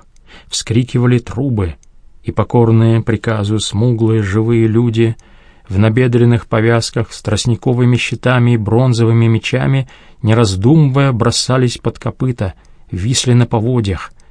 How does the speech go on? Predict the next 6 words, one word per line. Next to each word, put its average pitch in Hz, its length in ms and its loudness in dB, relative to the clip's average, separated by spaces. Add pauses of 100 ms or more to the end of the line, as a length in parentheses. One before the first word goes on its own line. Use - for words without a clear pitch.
хватались 113 600 -2
за 110 120 0
спицы. 120 640 -2 (600)
Кровь 120 400 0
текла 113 380 -4
рекой, 104 540 -4